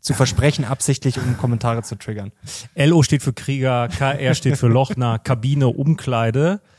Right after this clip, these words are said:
Speaker 2: World Wide Web, hallo.
Speaker 1: Sehr schön, das hast du fein gemacht und jetzt frage ich dich gleich, weil du so fein das gemacht hast hier am, äh, Karfreitag heute,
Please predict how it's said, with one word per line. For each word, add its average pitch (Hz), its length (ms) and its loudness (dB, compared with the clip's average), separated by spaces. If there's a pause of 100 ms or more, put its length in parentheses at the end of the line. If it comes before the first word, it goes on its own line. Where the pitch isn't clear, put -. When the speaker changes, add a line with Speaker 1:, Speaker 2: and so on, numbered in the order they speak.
(480)
Speaker 2:
World 127 320 2
Wide 117 240 2
Web, 139 340 0
hallo. 110 320 2 (640)
Speaker 1:
Sehr 214 220 0
schön, 185 320 -2
das - 160 -2
hast 190 160 0
du 185 40 -2
fein 196 220 -2
gemacht 143 460 0
und 147 200 2
jetzt 139 140 0
frage 156 200 2
ich 160 40 2
dich 139 160 -4
gleich, 131 340 0
weil 127 100 0
du 123 100 -2
so 143 320 -4 (180)
fein 143 300 0
das 123 160 -2
gemacht 117 280 -4
hast 117 160 -4
hier 120 200 -4
am, 110 200 -4 (400)
äh, 107 420 -4 (260)
Karfreitag 139 880 0
heute, 135 420 0